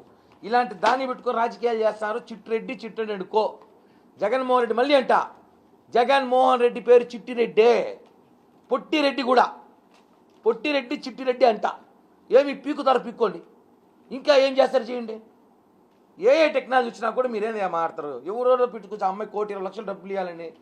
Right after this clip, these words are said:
డబ్బులు తీసుకున్న అమ్మాయి చెప్తాంది, వాళ్ళ కొడుకు చెప్తున్నారు, మోసం చేశారని చెప్పి మీ సోషల్ మీడియాలో ఓవర్ యాక్షన్ చేస్తే నేనేందో మా పార్టీ గురించి ఏందో పవన్ కళ్యాణ్ గారికి తెలుసు. ఏ? మీరు రాజకీయంగా నన్ను తొక్కాలని ఎన్నో ప్రయత్నం ఎలక్షన్ ముందు నుంచి చేస్తున్నారు, మీ వల్ల కాల.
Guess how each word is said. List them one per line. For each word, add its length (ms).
డబ్బులు 280
తీసుకున్న 440
అమ్మాయి 280
చెప్తాంది, 380
వాళ్ళ 120
కొడుకు 320
చెప్తున్నారు, 460
మోసం 380
చేశారని 340
చెప్పి 240
మీ 140
సోషల్ 380
మీడియాలో 260
ఓవర్ 260
యాక్షన్ 300
చేస్తే 600
నేనేందో 480
మా 180
పార్టీ 360
గురించి 280
ఏందో 160
పవన్ 240
కళ్యాణ్ 220
గారికి 160
తెలుసు. 240
ఏ? 40
మీరు 200
రాజకీయంగా 600
నన్ను 120
తొక్కాలని 520
ఎన్నో 240
ప్రయత్నం 380
ఎలక్షన్ 300
ముందు 140
నుంచి 180
చేస్తున్నారు, 380
మీ 80
వల్ల 200
కాల. 400